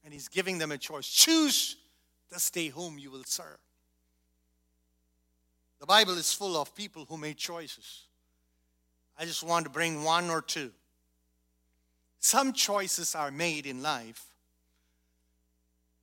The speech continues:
based on the call that is made.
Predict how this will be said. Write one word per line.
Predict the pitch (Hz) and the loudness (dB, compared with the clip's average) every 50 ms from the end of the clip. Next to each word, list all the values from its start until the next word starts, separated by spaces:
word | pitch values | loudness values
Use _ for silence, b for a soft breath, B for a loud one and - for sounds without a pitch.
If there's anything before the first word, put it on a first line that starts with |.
| _ _ _ _ _ - | _ _ _ _ _ 4
based | 185 202 208 208 196 165 123 - | 6 6 6 6 4 2 4 4
on | 180 175 170 165 165 165 151 | 6 6 6 6 4 0 -2
the | 143 165 | -4 -4
call | 165 - - - - 202 208 208 214 214 214 202 | -4 -4 -8 -4 2 4 6 6 8 6 6 4
that | 175 160 139 127 | 2 -2 -6 -4
is | 131 120 - - | -6 -8 -8 -8
made. | 131 123 120 107 - | -10 -14 -16 -18 -20